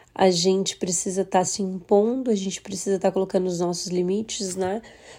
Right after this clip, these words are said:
Esses dias um cara me mandou mensagem que eu fui oferecer um trabalho pra ele, daí ele, "Ah, você devia ter ficado aqui, não sei o que que tem, não sei o que que tem."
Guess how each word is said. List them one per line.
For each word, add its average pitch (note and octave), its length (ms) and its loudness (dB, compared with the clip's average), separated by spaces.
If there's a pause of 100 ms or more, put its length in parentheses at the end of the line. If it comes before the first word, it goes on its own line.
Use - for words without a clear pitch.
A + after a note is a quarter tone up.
Esses - 180 -6
dias G3 180 4
um A#3+ 100 -2
cara A#3 220 8
me A3 100 4
mandou G3+ 220 4
mensagem G3 500 0
que - 80 -4
eu G3+ 40 -4
fui G3+ 140 -2
oferecer G3 400 -2
um F#3+ 120 -4
trabalho F#3 400 0
pra G3 140 -4
ele, F#3+ 260 -2
daí G3+ 240 2
ele, G3+ 120 2
"Ah, C#4+ 160 0
você B3 260 -2
devia A3+ 220 0
ter A#3 140 -2
ficado A3+ 460 0
aqui, A3+ 320 -4
não A3+ 100 0
sei A3 220 -4
o - 20 -8
que - 120 -16
que G#3+ 100 0
tem, G#3+ 260 0
não G#3+ 80 -2
sei G#3 180 -4
o F#3+ 40 -2
que - 140 -20
que G#3 80 -8
tem." G3+ 200 -2